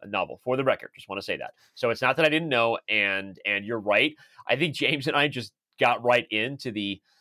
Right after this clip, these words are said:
you know, the entertainment, and, you know, you know what it was? We're j-, we've been swept up in the moment. So forgive us. We've just been swept up in the moment, breaking down the chess, breaking down Netflix. But of course,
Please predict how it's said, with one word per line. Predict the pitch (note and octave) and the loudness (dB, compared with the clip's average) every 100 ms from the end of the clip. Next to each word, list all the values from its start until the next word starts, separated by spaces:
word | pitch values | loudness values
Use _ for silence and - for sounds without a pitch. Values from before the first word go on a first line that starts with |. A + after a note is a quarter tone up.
| _ _ _ _ _ _ - - - | _ _ _ _ _ _ -18 -18 -8
you | B2+ | 0
know, | C#3+ | 2
the | C3 C3+ | 2 2
entertainment, | C#3+ C#3+ B2+ B2+ D#3 F3+ B2 | 2 2 0 0 0 0 0
and, | A#2+ A2+ | -4 -2
you | E3+ | 0
know, | D3+ A#2+ | 0 2
you | C#3+ | 2
know | F3+ | 4
what | F#3+ | 2
it | C#3+ | 4
was? | D3 F#3+ G3 - - | 2 2 -4 -12 -6
We're | D3 D#3 | -2 -2
j-, | D3 | -2
we've | C#3 E3+ | -4 -2
been | F#3+ | -4
swept | - F3 F3 | 0 0 0
up | F#3 | -2
in | F3+ | -4
the | E3 | -2
moment. | C#3 G3+ - _ _ | -2 -2 -4 _ _
So | - | -2
forgive | B2+ B2+ C3 | 0 2 2
us. | D#2 A2+ | 0 -6
We've | A2 | -8
just | A2 | -8
been | A#2+ | -8
swept | - D3 D3 | 0 2 2
up | E3 | -2
in | E3 | 0
the | D#3+ | 0
moment, | A#2+ A#2 A#2 A2+ - _ - - | 2 2 0 0 -6 _ -20 -2
breaking | A#2+ C3+ D#3+ | 2 2 2
down | D#3 D3 | 2 2
the | |
chess, | C#3+ B2 A2+ G#2+ - | 0 4 4 2 0
breaking | A2+ A#2 C#3 | 0 2 0
down | C3 | -2
Netflix. | A2+ G#2+ A#2 A2 - | -2 -2 -2 -2 0
But | G#2 | 0
of | G#2 | -2
course, | - C#3+ C3+ B2+ - | 0 2 4 2 -8